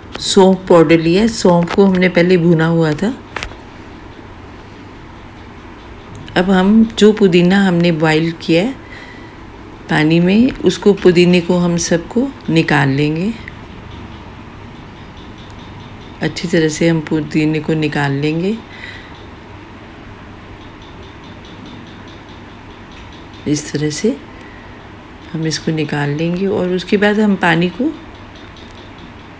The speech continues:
भून लेंगे, छलनी के साथ हम भून लेंगे। और जो हमने पुदीना उबाला हुआ है, जो पानी है पुदीने का,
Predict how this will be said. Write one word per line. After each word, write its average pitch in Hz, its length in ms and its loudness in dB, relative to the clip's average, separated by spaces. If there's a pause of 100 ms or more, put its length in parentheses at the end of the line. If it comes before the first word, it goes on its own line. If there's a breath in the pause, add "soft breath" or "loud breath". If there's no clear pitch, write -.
(340)
भून 180 240 6
लेंगे, 147 440 0 (1800)
छलनी 160 360 2
के 165 120 0
साथ 180 300 -4
हम 156 160 -2
भून 151 260 -4
लेंगे। 165 460 -2 (1040 loud breath)
और 196 220 4
जो 220 400 6
हमने 196 440 2
पुदीना 185 480 2 (320)
उबाला 160 480 4
हुआ 165 240 0
है, 220 120 2
जो 175 180 4
पानी 165 380 2
है 180 160 2
पुदीने 165 460 2
का, 226 120 0